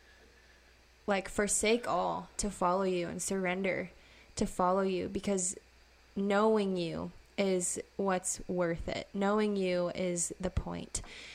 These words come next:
And so, God, um, yeah, we just ask for protection for whoever's listening, that they would not contract covid, um, that they would not give it to anybody, God. We ask that it would plateau and decline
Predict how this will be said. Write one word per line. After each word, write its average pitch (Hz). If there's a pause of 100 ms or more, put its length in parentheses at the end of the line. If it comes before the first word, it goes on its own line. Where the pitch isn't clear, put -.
(140)
And 202
so, 202
God, 190
um, 180 (960)
yeah, 196
we 214
just 202
ask 202
for 196
protection 208 (560)
for 214
whoever's 196
listening, 196
that 185
they 190
would 190
not 185
contract 185
covid, 185 (240)
um, 175
that 180
they 190
would 185
not 185
give 196
it -
to -
anybody, 180
God. 175
We 190
ask 180
that 185 (440)
it 208
would 196
plateau 190
and 196
decline 185